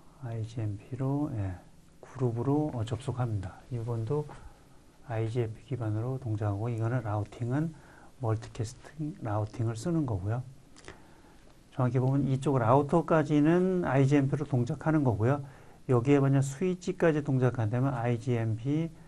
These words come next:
스누핑을 씁니다. 약간, 예, 차이점이 있습니다. 스위치까지는 아이지엠피 스누핑, 라우터까지는 아이지엠피.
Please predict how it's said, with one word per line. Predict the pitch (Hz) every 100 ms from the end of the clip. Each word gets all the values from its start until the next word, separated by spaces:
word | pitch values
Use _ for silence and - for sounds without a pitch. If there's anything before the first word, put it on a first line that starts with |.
| - -
스누핑을 | - 175 170 160 - - 156 156 170
씁니다. | 160 131 107 90 87 - -
약간, | - - 120 113 - - - - - 117
예, | 98 131 - - - - - - - - - - - - - - 135
차이점이 | 131 139 117
있습니다. | 104 - 101 82 80 -
스위치까지는 | - 151 143 139 117 120 139 151
아이지엠피 | 131 113 117 113
스누핑, | 113 117 110 143 151 139
라우터까지는 | 110 101 - - 101 113 151 160
아이지엠피. | 110 95 98 87 -